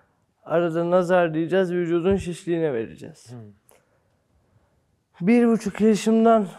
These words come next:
Speaker 1: itibaren gözlük kullanmaya veya fizik tedavilerle iki bin on dört yılında geçirdiğim kas gerginliği ameliyatıyla, kas gevşetme ameliyatıyla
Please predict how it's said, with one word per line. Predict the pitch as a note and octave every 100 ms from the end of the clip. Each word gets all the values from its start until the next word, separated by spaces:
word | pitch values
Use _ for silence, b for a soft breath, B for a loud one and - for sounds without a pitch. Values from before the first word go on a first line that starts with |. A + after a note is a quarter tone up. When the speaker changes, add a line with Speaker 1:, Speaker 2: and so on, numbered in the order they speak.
| B E3+
Speaker 1:
itibaren | - F3+ F3 F3+ F3 F3+ G3 G#3+ G#3+ G#3 -
gözlük | D3+ E3+ F#3 F#3 E3+ F#3
kullanmaya | - C#3+ C3 G#2+ B2+ C#3+ F3+
veya | F#3 F3 F3+
fizik | F#3 E3+ F#3 F#3
tedavilerle | F#3+ E3 E3+ E3+ E3 D#3+ B2+ A#2+ D3 D#3+ _ _ _ _ _
iki | E3 - G3
bin | F#3 G3 F#3 - - -
on | F3+ G3 F#3+
dört | F#3 F3+ -
yılında | F3+ F3 F3+ F3
geçirdiğim | E3+ - F3 F3 - E3 F3 F3+ E3+
kas | - - F3+ F3
gerginliği | F3 E3 D#3 E3 E3 E3 B2
ameliyatıyla, | C3+ E3 E3+ D#3 D#3 E3 A2 D2 C3
kas | E3+ E3+
gevşetme | - D#3+ D3+ D#3 D3
ameliyatıyla | D#3 D3+ D3+ D#3+ D#3 E3+ - G#3